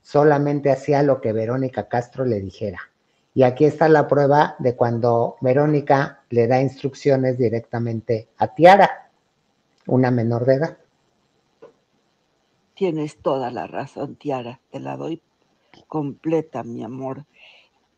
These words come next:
Speaker 2: Eh, y te lo agradezco muchísimo que hables por todas.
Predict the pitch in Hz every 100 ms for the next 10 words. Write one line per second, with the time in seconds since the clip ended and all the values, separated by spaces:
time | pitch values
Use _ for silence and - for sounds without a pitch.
0 | _ - 147 131 127 78 _ _ _ _
1 | _ _ - 170 151 160 143 143 139 135
2 | 151 165 - 156 147 - 156 - 156 143
3 | - 123 127 151 151 127 127 - 127 131
4 | 101 -